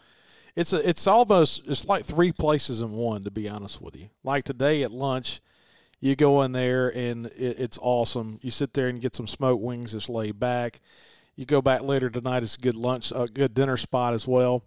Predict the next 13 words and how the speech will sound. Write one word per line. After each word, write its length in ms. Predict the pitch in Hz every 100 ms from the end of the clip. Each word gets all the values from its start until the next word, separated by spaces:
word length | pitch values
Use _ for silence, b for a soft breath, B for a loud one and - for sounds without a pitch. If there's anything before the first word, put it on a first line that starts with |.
| _
And 160 | 151 185
then 100 | 160
afterwards, 760 | 131 175 - 120 107 110 - b b b b b
you 80 | 139
know, 60 |
it 80 | 131
turns 280 | - 151 135
into 220 | 131 143
a 40 | 123
good 260 | 123 131 117
bar 220 | 131 127
hopping 340 | 117 - 107
spot 400 | - - 98 90